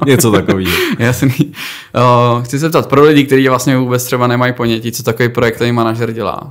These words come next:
Speaker 2: tak mohl bys nám to v krátkosti třeba
Speaker 1: Projektový
Speaker 2: vysvětlit?
Speaker 1: manažer. Já vždycky říkám, že projektový manažer je někdo, kdo neumí v podstatě vůbec nic. Ale musí umět mluvit a hlídat termíny.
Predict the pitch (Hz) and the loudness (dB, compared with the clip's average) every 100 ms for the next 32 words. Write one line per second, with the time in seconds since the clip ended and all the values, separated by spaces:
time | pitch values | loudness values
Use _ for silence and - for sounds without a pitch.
0 | - _ _ 110 110 117 113 120 127 113 | -18 _ _ -8 -4 -2 -2 -4 -2 -2
1 | 117 117 - - 123 117 110 113 113 - | -2 -4 -6 -6 -2 -2 -4 -8 -10 -6
2 | 123 113 123 - - - 117 135 - 143 | -6 -6 -8 -16 -20 -2 2 2 4 4
3 | 147 139 139 123 110 90 85 104 120 123 | 4 4 2 2 2 0 -4 -2 -2 -2
4 | 143 131 135 135 131 131 127 - 131 127 | 0 0 2 2 2 0 -2 2 2 4
5 | 127 123 123 127 123 117 117 120 117 117 | 2 2 2 2 0 0 0 2 2 0
6 | 120 120 - 117 120 113 120 120 104 104 | -2 -2 -2 0 0 2 0 0 0 -2
7 | - - - - - - - - - - | -8 -14 -16 -12 -12 -14 -20 -20 -20 -12
8 | - - 117 117 120 120 120 - 123 117 | -10 0 2 4 4 2 -2 -4 2 2
9 | 120 117 120 117 110 110 113 110 110 - | 4 2 4 2 2 4 4 4 2 -6
10 | - - 104 104 101 104 107 104 101 101 | -10 0 4 4 4 2 -2 -2 2 2
11 | 101 - 95 90 90 87 78 | 0 -2 -4 -4 -4 -6 -8